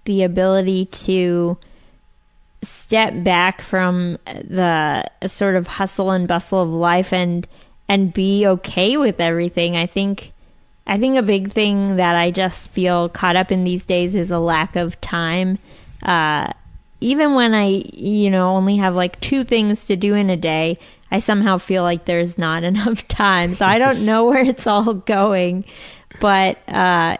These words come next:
Speaker 1: it just feels like there's less and less of it
Speaker 2: I gotta go
Speaker 1: somehow.
Speaker 2: to the bank at one and bring the laundry in at
Speaker 1: <laughs> Yeah,
Speaker 2: five.
Speaker 1: yeah.
Speaker 2: How the fuck am I gonna
Speaker 1: <laughs>
Speaker 2: get
Speaker 1: I
Speaker 2: this
Speaker 1: know.
Speaker 2: done?
Speaker 1: I don't know what it is.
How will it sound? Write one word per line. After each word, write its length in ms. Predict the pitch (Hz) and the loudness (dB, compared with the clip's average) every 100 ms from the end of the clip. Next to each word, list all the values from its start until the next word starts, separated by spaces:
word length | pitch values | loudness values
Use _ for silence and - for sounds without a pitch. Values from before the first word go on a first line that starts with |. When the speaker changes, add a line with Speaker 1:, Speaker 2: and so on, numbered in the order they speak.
| - | -6
Speaker 1:
it 100 | 202 | -4
just 180 | 214 208 | -4 -2
feels 280 | 277 294 254 | 0 0 0
like 160 | 214 | -2
there's 240 | 180 180 185 | 0 -2 -2
less 300 | 170 202 - | -4 -4 -4
and 180 | 180 | -4
less 240 | 160 170 - | -2 -4 -4
of 140 | 165 | -6
it 200 | 160 - - _ - | -4 -6 -12 _ -6
Speaker 2:
I 60 | |
gotta 140 | - - | -2 0
go 80 | - | 0
Speaker 1:
somehow. 80 | 117 | 0
Speaker 2:
to 60 | 110 | 0
the 100 | 113 | 0
bank 340 | - 120 120 | 0 0 2
at 120 | 123 76 | 0 0
one 240 | 113 123 | 0 2
and 200 | 131 104 | 0 -2
bring 200 | - 127 | 0 2
the 60 | 117 | 2
laundry 500 | 117 117 147 131 113 | 2 2 2 2 2
in 100 | 113 | 2
at 100 | 113 | 2
Speaker 1:
<laughs> 60 | 311 | 2
Yeah, 0 | |
Speaker 2:
five. 420 | - 139 127 117 | 4 4 4 4
Speaker 1:
yeah. 60 | - | 2
Speaker 2:
How 100 | 147 | 2
the 140 | 165 143 | 2 2
fuck 380 | - 180 151 175 | 0 -2 0 0
am 100 | 147 | 2
I 80 | |
gonna 240 | 151 151 160 | 2 2 4
Speaker 1:
<laughs> 0 | |
Speaker 2:
get 120 | - | 2
Speaker 1:
I 40 | 349 | 4
Speaker 2:
this 240 | 359 349 | 2 4
Speaker 1:
know. 60 | 370 | 4
Speaker 2:
done? 460 | 277 254 220 214 - - - - - - | 4 6 4 2 -6 -12 -12 -8 -10 -6
Speaker 1:
I 60 | 247 | -2
don't 180 | 277 | 0
know 140 | 277 269 | 2 2
what 160 | 247 | 2
it 120 | 240 233 | 2 2
is. 340 | 269 233 170 | 2 2 -2